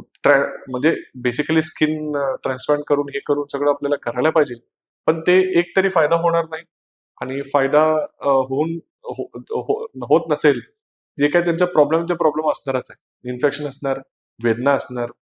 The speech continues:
रात्रीच्या झोपचा प्रॉब्लेम असणार, हे सगळ्याच जे काही गोष्टीच्या प्रॉब्लेम आहेत, ते प्रॉब्लेम पण पॅलिएशन मध्ये येतात.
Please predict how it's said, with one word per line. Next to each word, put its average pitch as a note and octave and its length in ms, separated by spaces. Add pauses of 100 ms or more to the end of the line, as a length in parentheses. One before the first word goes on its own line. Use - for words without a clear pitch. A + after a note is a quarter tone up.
(260)
रात्रीच्या C3 360
झोपचा C3+ 280
प्रॉब्लेम C3 380
असणार, A#2 340
हे - 340
सगळ्याच E3+ 840
जे E3+ 80
काही E3+ 160
गोष्टीच्या D3 520 (280)
प्रॉब्लेम C3+ 400
आहेत, B2 180
ते B2 200
प्रॉब्लेम B2 400 (480)
पण F3+ 140
पॅलिएशन B2+ 540
मध्ये A#2 180 (100)
येतात. - 240